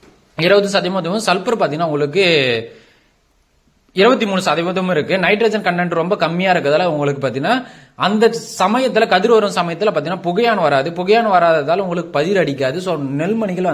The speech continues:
நல்லாவே முத்தி கொடுக்கும். அது மட்டும் இல்லாம, பொட்டாஸ் போடுறதால உங்களுக்கு நெல் பாத்தீங்கன்னா, உங்களுக்கு நல்லாவே கோல்டன் கலர்ல இருக்கும், நல்லாவே குண்டு குண்டா முத்தி இருக்கும். அதனால பாத்தீங்கன்னா,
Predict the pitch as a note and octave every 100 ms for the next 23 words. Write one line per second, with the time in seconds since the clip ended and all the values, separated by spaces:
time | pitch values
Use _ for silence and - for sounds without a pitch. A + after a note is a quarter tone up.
0 | C3+ B2+ D3+ E3+ D3+ C#3+ F3 C#3+ A#2+ F#3+
1 | G3+ - - G#3 C#4 D#4 B3+ G#3+ C4 -
2 | A#3 E4+ E4+ E4+ A#3+ F#3+ F3+ G3 G3 F3
3 | F3 F#3+ F3 G#3 A#3+ G3 C#3 E3 E3 C#3+
4 | C#3+ C#3+ C3+ D3+ F3 F3+ - - B2+ F#3+
5 | A3+ A3 G3+ E3 E3 F#3 D#3 C#3+ B3 G3
6 | E3+ F3+ F#3+ D#3 F3 F#3+ F#3+ G3 F3 E3
7 | F#3 E3+ G#3+ F#3+ F3 G3+ D3 E3+ A#3